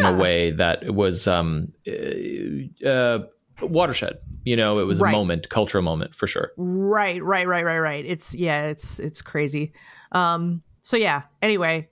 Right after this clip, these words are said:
Speaker 2: but so, like, uh, for instance, like, maybe this is a good way of, of me putting it.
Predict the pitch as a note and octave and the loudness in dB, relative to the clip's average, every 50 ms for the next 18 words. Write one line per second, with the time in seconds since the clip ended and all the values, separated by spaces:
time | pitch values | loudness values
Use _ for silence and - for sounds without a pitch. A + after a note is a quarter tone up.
0 | _ _ _ G#3+ G#3 G3+ G3 F#3+ G3 - _ _ _ _ _ _ _ _ _ _ | _ _ _ 0 2 2 0 -2 -4 -8 _ _ _ _ _ _ _ _ _ _
1 | - - - C#4+ C4+ C4 C4 B3+ B3+ B3 A#3+ B3 - - - _ _ _ _ _ | -2 0 2 2 2 2 2 2 2 0 -2 -4 -6 -12 -20 _ _ _ _ _
2 | _ _ _ _ _ _ _ _ _ _ _ _ _ _ - G#3 - - G3 - | _ _ _ _ _ _ _ _ _ _ _ _ _ _ -18 -16 -14 -12 -12 -4
3 | - B3 B3+ A3+ G#3 G#3 - F3+ F3 - G#3 G3 F3 G#3 G3+ G3+ G3+ F3 G3 - | -2 0 2 2 0 0 0 0 2 2 2 2 4 2 2 2 2 0 0 0
4 | G3 F3 E3 F#3 E3+ D#3+ D#3 - _ _ _ _ - F#3+ F#3 F3+ F3+ D#3 D#3 E3+ | 0 2 2 2 0 0 -4 -8 _ _ _ _ 0 0 2 2 2 2 2 2
5 | F3 E3 E3 E3 D#3+ D3+ D#3 - - - _ - E3 D#3 - E3 E3 D#3+ - - | 2 2 2 2 0 0 -4 -6 -12 -10 _ -4 -4 -2 0 0 -2 -2 0 0
6 | F#3 E3 D#3 D#3+ D3+ C#3+ - | 0 0 0 0 0 -2 -4